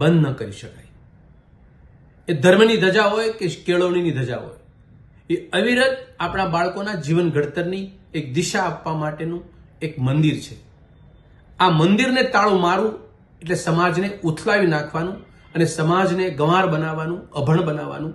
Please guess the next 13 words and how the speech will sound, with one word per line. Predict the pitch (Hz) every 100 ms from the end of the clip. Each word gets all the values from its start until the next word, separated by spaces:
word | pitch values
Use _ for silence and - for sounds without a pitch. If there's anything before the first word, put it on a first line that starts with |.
| - -
અજ્ઞાની | 156 131 180 220 226
બનાવવાનું | 170 151 147 160 160 - _
અને | 147 156
ડરપોક | 131 147 - 208 165
બનાવવાનું | 147 139 139 151 165 - -
આ | 156 151
કારસ્તાન | 135 131 131 - 156 151
કહેવાય. | 131 104 90 - - - - - - - _ - _ - - - - -
પ્રધાનમંત્રી | 151 175 208 196 190 214 -
સુફિયાણી | 160 - 175 190 180
વાતો | 170 202 180
ગુજરાતમાં | 147 151 165 165 180 160
આવી | 175